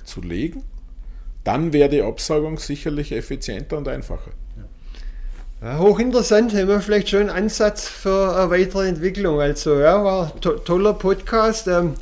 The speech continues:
Speaker 2: ich wäre mit meinen Fragen durch. Habt ihr noch was auf dem Herzen, äh, ergänzend zu,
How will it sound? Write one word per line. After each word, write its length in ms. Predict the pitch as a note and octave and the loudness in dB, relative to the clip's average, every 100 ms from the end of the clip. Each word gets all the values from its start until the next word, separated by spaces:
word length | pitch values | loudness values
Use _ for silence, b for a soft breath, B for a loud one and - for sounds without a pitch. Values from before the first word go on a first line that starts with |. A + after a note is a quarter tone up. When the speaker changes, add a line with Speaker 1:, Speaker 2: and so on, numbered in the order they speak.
| b b b b b b b b | b b b b b b b b
Speaker 2:
ich 240 | D3+ E3 E3 | -2 -2 2
wäre 200 | G3+ G#3 | 4 6
mit 160 | G3+ | 4
meinen 380 | G3 F#3+ F#3+ F#3+ | 4 2 4 2
Fragen 480 | F#3 F3 F3 E3+ E3+ | 0 0 2 2 0
durch. 320 | D#3+ F#3 G#3+ | 2 2 2
Habt 200 | G3 F3+ | -2 0
ihr 120 | F3+ | 2
noch 240 | G#3+ A3 A3 | 4 4 2
was 200 | G#3+ G#3+ | 2 4
auf 200 | G3+ F#3 | 4 2
dem 80 | |
Herzen, 500 | F#3+ G3+ G#3 - G3+ | 0 0 0 -2 -2
äh, 40 | G3 | 2
ergänzend 1080 | F3+ F3 E3+ E3+ E3+ E3 F3 G3 - G3+ F3+ | 2 2 0 0 -2 2 2 2 -2 -4 -4
zu, 300 | - F#3+ | -2 -2